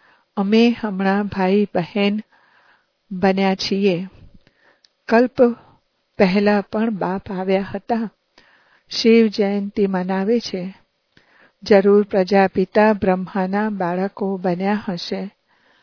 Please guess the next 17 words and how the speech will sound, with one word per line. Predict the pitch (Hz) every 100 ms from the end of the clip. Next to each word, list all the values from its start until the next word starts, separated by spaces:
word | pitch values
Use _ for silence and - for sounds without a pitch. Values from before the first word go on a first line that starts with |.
| _ _ _ _ -
બાપ | 185 196 196 -
સાથે | - 190 - 214 208
પ્રતિજ્ઞા | - 185 - 220 208 226
કરે | 214 196 180 202
છે, | - - 190 190 _ _ _ _ _ _ 196
બાબા, | 175 175 208 240 - _ _ _ - _ _ -
અમે | 196 208 220 247 - _ _ _ _ -
પરસ્પર | 196 202 202 - 214 226
કમ્પેનિયન | - 190 180 - 202 196 190 185
બનીને | 185 185 208 208 226 240
પવિત્ર | - 190 190 202 - 190
રહીએ | 190 180 214 202 202
છીએ. | - - 190 196 190 _ _ _ _ _ _ - - _ -
તમારા | 196 196 208 214 220
ડાયરેક્શન | 220 202 190 208 208 - 233 240
અર્થાત | 202 - - 196 208
માર્ગદર્શન | 196 196 208 226 233 196 190 - 214 196